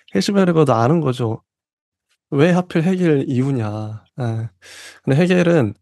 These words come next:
그 자신이 한 시대의 마지막에 서 있다고 느꼈대요. 어, 그가 옳다. 어, 그런 점에선 그가 옳다. 이렇게, 어, 단정을 짓죠. 음. 어, 그리고 해결 이후의 시대,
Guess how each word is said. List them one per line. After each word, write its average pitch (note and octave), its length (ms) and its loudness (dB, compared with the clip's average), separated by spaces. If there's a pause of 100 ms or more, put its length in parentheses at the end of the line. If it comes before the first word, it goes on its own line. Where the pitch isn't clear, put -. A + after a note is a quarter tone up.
(240)
그 A#2 360 -2
자신이 C3 400 -2
한 D#3 180 0
시대의 E3+ 300 0
마지막에 B2+ 440 0
서 F#3 180 -4
있다고 D3+ 340 -2
느꼈대요. A#2 560 -4 (920)
어, A#2+ 440 -2 (100)
그가 D#3 260 2
옳다. B2+ 520 2 (320)
어, A#2+ 100 -4 (600)
그런 D3+ 320 2
점에선 C#3+ 420 0
그가 C3+ 220 -4
옳다. A2+ 440 -2 (920)
이렇게, C3 520 0 (680)
어, A#2+ 220 2
단정을 B2+ 420 2
짓죠. - 460 -6 (340)
음. A#2 260 -6 (1120)
어, C#3 400 2
그리고 D#3 360 2 (300)
해결 A3 480 0
이후의 F3+ 420 2
시대, F#3 280 -8